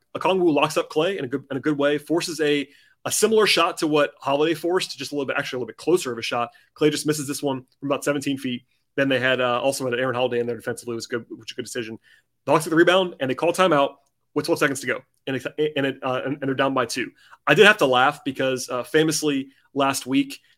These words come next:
there was an uproar about McMillan not calling timeout with even less time than this. Um, but in this time, he called timeout with twelve seconds to go. He probably could have gone live and been a little bit in better shape. But no, uh, I will say, just importantly to point this out,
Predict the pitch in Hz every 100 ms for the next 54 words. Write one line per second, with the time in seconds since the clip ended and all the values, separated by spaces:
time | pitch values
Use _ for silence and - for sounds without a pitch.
0 | - 139 131 147 147 147 143 143 - 127
1 | 127 131 - 139 143 139 139 - 143 -
2 | 147 151 156 165 175 180 - _ 143 135
3 | 143 127 135 151 - 170 175 185 190 -
4 | - _ _ 135 131 120 - 143 160 190
5 | 151 139 135 - 147 143 135 139 - 147
6 | 160 127 123 127 143 139 151 - 165 139
7 | 135 127 131 120 117 - 123 120 123 123
8 | 117 - _ - 123 120 - 117 131 -
9 | 143 - _ _ 131 - 147 175 - 151
10 | 143 151 147 160 151 165 180 185 196 143
11 | 131